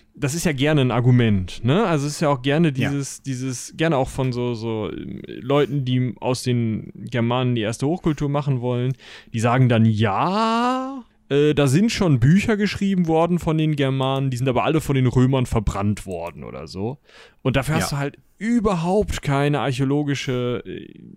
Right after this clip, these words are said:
Speaker 1: also gar, gar keine archäologischen Grundlagen, weil du hättest ja nicht nur das Holzobjekt, sag ich mal, sondern du hättest ja auch sowas wie, m, äh, die passenden Werkzeuge dafür, um sowas zu, zu machen. Du hättest die Werkstätten, die du finden würdest. Du würdest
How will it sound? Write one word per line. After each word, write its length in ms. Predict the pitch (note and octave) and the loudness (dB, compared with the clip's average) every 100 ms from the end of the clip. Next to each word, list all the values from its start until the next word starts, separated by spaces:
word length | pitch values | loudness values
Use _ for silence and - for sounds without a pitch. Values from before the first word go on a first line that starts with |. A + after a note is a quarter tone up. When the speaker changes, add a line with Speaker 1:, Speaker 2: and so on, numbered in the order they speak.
| - | -14
Speaker 1:
also 220 | A#2+ A2+ | -12 -10
gar, 160 | - B2+ | -12 -10
gar 260 | - D#3 | -6 -4
keine 300 | F#3 C3+ A#2+ | -2 -2 -2
archäologischen 500 | A2 B2+ A2+ A#2 A#2 | -2 -4 -4 -4 -6
Grundlagen, 400 | A2 A2+ G#2+ G#2 | -4 -4 -4 -4
weil 160 | A2 A2 - - - | -2 -4 -8 -18 -8
du 80 | A#2+ | 0
hättest 280 | B2 F3 D#3+ | 0 0 0
ja 80 | C3 | 2
nicht 180 | C#3+ - | 2 2
nur 400 | C#3 C3+ C3 - _ _ _ | 4 4 0 -4 _ _ _
das 340 | C3+ B2 - - | -4 -4 -6 -4
Holzobjekt, 960 | C#3+ D#3 - C#3 G#2+ B2+ C3 - - - _ | 0 2 0 -6 -2 -2 -2 -6 -14 -18 _
sag 200 | - G#2 | -12 -12
ich 140 | G2 - | -10 -6
mal, 380 | G2+ G#2+ D3 - - - - | -2 0 0 -4 -12 -18 -4
sondern 280 | E3 C3 | 0 2
du 80 | B2 | 0
hättest 260 | A#2+ D#3 - | -2 -4 -4
ja 100 | A2+ | -4
auch 160 | A#2+ A#2+ | -4 -6
sowas 400 | B2 C3 B2 A#2+ | -6 -4 -6 -8
wie, 300 | B2 A#2+ A#2 _ _ _ - | -6 -6 -6 _ _ _ -8
m, 260 | C3+ A2+ - - | -6 -6 -10 -16
äh, 200 | D#2 - | -14 -10
die 160 | C#3 | -4
passenden 380 | C3 E3 F3 D#3 | -2 0 2 2
Werkzeuge 500 | A#2 B2 - C3 C3 | 0 -2 -4 -4 -2
dafür, 380 | B2+ B2+ - B2 | -4 -6 -6 -6
um 100 | B2 | -6
sowas 360 | B2 C3 - - | -4 -6 -6 -8
zu, 160 | C3 | -10
zu 160 | B2 - | -8 -8
machen. 440 | A#2+ A#2+ C#3 B2+ B2 - - - | -6 -6 -6 -8 -8 -16 -20 -6
Du 80 | A#2+ | -4
hättest 460 | C3 D3+ - - | -2 -2 -6 -10
die 220 | C3 C3+ B2 | -8 -4 0
Werkstätten, 520 | B2 B2 - C3+ C3 | -2 -2 -4 -4 -4
die 80 | B2 | -6
du 100 | B2 | -6
finden 400 | - B2 B2+ A2 | -4 -6 -6 -6
würdest. 380 | A#2+ A#2+ A#2+ - | -4 -4 -6 -12
Du 100 | A2+ | -10
würdest 500 | C3 C3+ - - | -8 -8 -8 -16